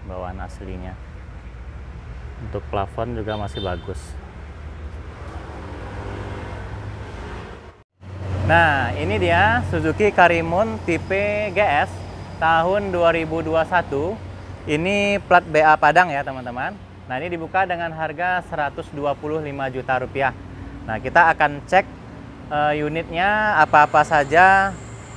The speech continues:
yang perbedaannya dengan tipe G L. Oke, mari kita cek. Nah, untuk kuncinya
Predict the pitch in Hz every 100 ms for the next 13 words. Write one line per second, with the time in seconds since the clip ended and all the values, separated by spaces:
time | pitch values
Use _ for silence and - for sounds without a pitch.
0 | - 139 160 196 202 196 196 - - -
1 | - - - 175 165 165 165 185 196 170
2 | 156 160 202 233 - - - - - -
3 | 165 - 180 180 156 147 113 104 - 120
4 | 180 214 220 - - - 143 170 160 143
5 | 120 - - - - - - - - -
6 | - - - 135 131 131 123 151 - 135
7 | 131 - 135 156 190